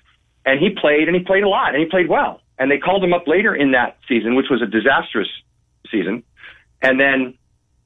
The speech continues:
he has actually earned himself. He had a two-way contract this year, and they just signed him to a two-year deal. So he played his way literally from the streets of Oakland onto the Warriors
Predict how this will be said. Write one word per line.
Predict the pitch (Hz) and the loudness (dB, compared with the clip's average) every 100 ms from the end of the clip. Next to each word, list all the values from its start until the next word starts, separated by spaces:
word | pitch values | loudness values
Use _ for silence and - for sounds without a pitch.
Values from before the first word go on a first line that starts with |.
| _ - | _ -4
he | 143 135 - | 0 2 2
has | 131 113 - | 0 0 0
actually | 160 - 131 - | 0 0 -2 0
earned | 165 196 | 0 2
himself. | 180 143 143 | 0 0 0
He | 135 | 2
had | 117 | 0
a | |
two-way | 127 220 190 | 0 0 2
contract | 170 151 151 139 | 0 -2 -2 0
this | 139 135 | 0 2
year, | 127 120 - _ _ _ | 2 0 -6 _ _ _
and | 120 117 | 0 2
they | 117 | 2
just | 147 - | 0 0
signed | 143 127 | 2 2
him | 120 | 2
to | 123 | 0
a | |
two-year | 101 147 131 107 | 2 2 2 2
deal. | 92 82 - _ _ - | -2 -4 -8 _ _ -4
So | 117 | 0
he | 143 165 - | 0 -2 -2
played | 190 208 175 | 0 2 0
his | 127 | 0
way | 123 117 110 - | 0 2 0 -2
literally | 156 185 131 113 | 0 2 2 0
from | 120 | -2
the | 104 | -4
streets | - 208 147 | 0 0 2
of | |
Oakland | 123 - 110 104 - - - | 0 0 -2 -4 -10 -20 -4
onto | 139 147 - | 0 0 -2
the | 117 | 0
Warriors | 110 107 101 95 | 2 2 2 -2